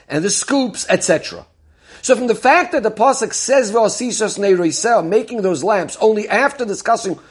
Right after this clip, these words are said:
all of the details of the actual body of the menorah, and after saying that the menorah should have been one piece of gold, then it speaks about the lamps and putting them together with Malkochel, Machtoisel, those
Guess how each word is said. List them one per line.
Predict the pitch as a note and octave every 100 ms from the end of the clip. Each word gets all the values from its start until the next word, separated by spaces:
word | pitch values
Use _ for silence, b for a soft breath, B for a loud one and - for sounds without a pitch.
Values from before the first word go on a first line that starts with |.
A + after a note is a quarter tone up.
| b _
all | G#3+ C4 B3+
of | G3
the | F3+
details | C#3+ B3 A#3 G#3+ F#3+
of | D#3+
the | F3
actual | G#3 - F#3+
body | C#3+ F#3 G3 F3+
of | D3
the |
menorah, | D3 D3 A#3 B3+ C3 E3 - _ _ _ _ _ _ _ b b
and | A3
after | A3+ G3
saying | G3 A#3 A3+
that | G3+
the | F#3
menorah | F#3 G#3 G3
should | G3
have | F3+
been | F3 E3+
one | A3 G3
piece | G3+ -
of | D3
gold, | F#3 G3+ C3+ B B
then | D3 C3+ A#3 E4+
it | A3+
speaks | - F#3 -
about | F3 E3
the | E3+
lamps | E3+ D3+ -
and | E3+
putting | - B3 A3+
them | F3+ A#3
together | G3+ F3 G3 B3 G3
with | G3 D#4 D#3 - b b b
Malkochel, | F#3+ G3 F#3+ F#3+ F3 A3 A#3 G#3
Machtoisel, | F#3+ F3+ E3+ D#3+ A3 G3
those | E3